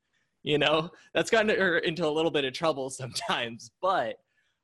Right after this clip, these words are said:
I, I got a little bit of that as well. And so I,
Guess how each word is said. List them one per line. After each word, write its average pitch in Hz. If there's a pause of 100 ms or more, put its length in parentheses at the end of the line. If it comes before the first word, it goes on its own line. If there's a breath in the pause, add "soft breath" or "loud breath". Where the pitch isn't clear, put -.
(120)
I, 156
I 151
got 190
a 170
little 170
bit 170
of 139
that 175
as 131
well. - (320)
And 147
so 175
I, 156